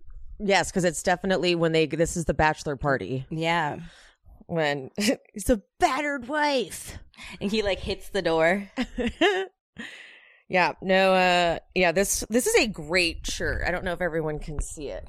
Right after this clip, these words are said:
Speaker 1: It's a great shirt. It's
Speaker 2: That
Speaker 1: like
Speaker 2: is amazing merch.
Speaker 1: Yeah, it really is. Um, if, I, I said it on the S L C recap, but if anyone does have a chance to go see Tom perform, it is, fir-, first of all, it's the longest set.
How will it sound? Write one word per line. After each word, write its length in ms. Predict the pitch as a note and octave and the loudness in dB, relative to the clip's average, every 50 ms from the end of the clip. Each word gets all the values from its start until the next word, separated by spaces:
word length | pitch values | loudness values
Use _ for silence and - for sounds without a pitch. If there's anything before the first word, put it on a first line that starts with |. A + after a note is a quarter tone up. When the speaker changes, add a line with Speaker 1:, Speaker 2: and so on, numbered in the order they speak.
| - - | -14 -14
Speaker 1:
It's 200 | D#3+ D#3+ - - | -14 -14 -12 -10
a 100 | E3+ D3+ | -12 -12
great 1120 | C#3 C#3 D#3 D3 D#3 D#3+ D#3+ E3 E3+ F3 F#3 F#3+ F#3 F3+ F3+ F3 E3 D3+ D3 B2+ - - - - | -12 -14 -16 -14 -12 -8 -4 0 2 4 6 6 6 6 6 4 4 2 0 -4 -6 -10 -12 -10
shirt. 460 | E3+ - - E3+ C#3 G2+ G#2 - - _ - | -8 -6 -4 -4 -4 -4 -6 -12 -14 _ -12
It's 140 | E3 - - | -10 -4 -2
Speaker 2:
That 80 | F#3 | 0
Speaker 1:
like 100 | F#3 E3 | 2 2
Speaker 2:
is 120 | B3+ - - | 0 0 -2
amazing 680 | D4 C4+ A#3 G3 F#3 F3+ F#3 F#3+ F#3+ - G3+ F3 F3 | 0 2 2 2 2 2 2 0 0 0 0 0 0
merch. 640 | E3+ E3+ E3+ D#3+ C3+ - - - - - - - - - _ - | 2 2 0 0 -2 -6 -10 -12 -16 -16 -16 -18 -20 -16 _ 0
Speaker 1:
Yeah, 260 | G3 G#3 G#3 G#3 G3+ - - - - - _ _ - - | 2 4 6 6 4 2 -2 -12 -16 -20 _ _ -12 -8
it 60 | G3+ | -6
really 340 | F#3+ F#3 G3+ G3 F#3 F#3 F3 | -2 2 2 4 4 4 4
is. 320 | F3 D3+ C3 B2+ - - - - - - - - - - - - - - - | 4 4 2 -2 -6 -10 -12 -14 -18 -16 -16 -16 -16 -18 -20 -18 -12 -4 0
Um, 220 | F3+ F#3 F3+ F3+ | 2 2 2 4
if, 160 | - A3 G3+ - - - - - - - | 2 0 0 0 -6 -20 -20 -12 -8 -6
I, 80 | G3 - | -4 -2
I 100 | - F#3+ | -2 -2
said 200 | G#3 - B3 A#3+ | 0 2 2 4
it 100 | A3 A3 | 4 6
on 180 | A3 G#3 G3+ G3+ | 4 6 6 6
the 280 | F#3 F3+ F3 E3+ D#3+ - - | 6 6 4 4 2 2 0
S 180 | F3+ E3+ - | 0 0 2
L 140 | G3 F3+ E3 | 2 2 2
C 300 | E3 - - F3+ E3 D#3+ | 2 2 2 2 2 4
recap, 380 | D#3 D#3 D#3 C#3+ - D#3 C#3 - | 2 2 0 2 2 2 2 2
but 100 | - D3 | 0 -4
if 120 | D3 - A3 | -2 0 0
anyone 280 | B3 D#4 E4+ F4 D#4+ | 2 2 2 0 0
does 220 | A3+ A3 G#3+ G#3 - | 2 2 2 2 2
have 160 | A3+ G3+ F#3 | 0 -2 -2
a 20 | |
chance 340 | F3 - G3 F3+ E3 D#3+ - | -2 0 2 2 2 2 0
to 80 | - F3+ | -2 0
go 160 | D3 D#3 D3+ | 0 0 0
see 200 | D3 - - D#3 | 0 -2 -4 -6
Tom 340 | C#3 - D3+ D3 C3+ C3 C3+ | -4 -2 -2 0 0 0 -2
perform, 520 | - C#3 C3 - - D3+ C#3+ B2+ A2+ - - - | -4 -6 -6 -6 -4 -4 -2 -2 -4 -4 -2 0
it 100 | F3+ F3 | 2 2
is, 160 | F#3 F3 D#3+ - _ - | 2 2 0 -4 _ -4
fir-, 180 | - A#3+ - - - | -4 -4 -4 -4 -8
first 200 | - C#4+ C#4 - | -8 -8 -8 -6
of 40 | B3 | -6
all, 60 | G3+ | -8
it's 140 | E3+ F#3 - | -8 -8 -8
the 60 | - | -10
longest 640 | G#3+ F3+ D3+ D#3 E3+ F#3+ G#3 B3 B3+ - - - - | -10 -6 -4 -4 -4 -2 -2 -2 -4 -4 -4 -4 -2
set. 400 | - D#3+ F3+ - - - - | 0 0 0 0 -2 -4 -4